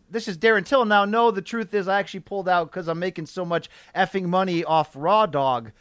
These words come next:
so I thought I'd sit this end of the year out and count the cash. Good luck against them, though." Mike Perry comes back later, quote, "In Europe, apparently they praise you for pulling out of fights and being inactive." And then we have a closer here from Perry for good measure.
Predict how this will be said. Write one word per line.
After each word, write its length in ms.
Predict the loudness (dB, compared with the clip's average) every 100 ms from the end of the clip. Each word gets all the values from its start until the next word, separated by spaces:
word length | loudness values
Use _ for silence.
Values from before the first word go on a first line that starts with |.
| _
so 200 | _ -4
I 80 | -2
thought 240 | 0 2 2
I'd 220 | 0 -2
sit 340 | -8 -8 -6
this 240 | -8 -8 -6
end 240 | -6 -4
of 100 | -6
the 80 | -6
year 200 | -4 0
out 180 | 2 0
and 80 | -6
count 240 | -8 -8
the 80 | -10
cash. 640 | -4 0 2 0 -4 -14 _ -20 _ -4
Good 180 | -2 2
luck 200 | 2 2
against 440 | 0 0 -2 -2
them, 240 | 0 0
though." 420 | 0 2 2 2 -4 _ _
Mike 480 | -8 0 0 0 -10
Perry 400 | -8 -6 -4 -4
comes 340 | -4 -6 -6 -2
back 380 | 0 0 -2
later, 440 | -2 -2 0 -2 -2 -4
quote, 340 | 0 0 0
"In 160 | -6 -4
Europe, 420 | 0 4 2 0
apparently 440 | -6 -4 -4 -6
they 160 | -4 -4
praise 360 | -4 -4 -4
you 120 | -4 -8
for 120 | -10
pulling 300 | -8 -6 -2
out 160 | -2
of 60 | -2
fights 320 | -4 -6 -6
and 80 | -10
being 200 | -8 -8
inactive." 680 | -8 -4 -4 -4 -2 -2 -2 -20 -20 -14
And 140 | -6 -4
then 100 | 0
we 120 | 2
have 120 | 2
a 80 | 0
closer 560 | -2 2 2 2 -2
here 260 | -2 -2 -4
from 220 | -4 -8
Perry 320 | -6 -4 -2
for 160 | -2 -6
good 180 | -6 -2
measure. 440 | 0 0 0 -2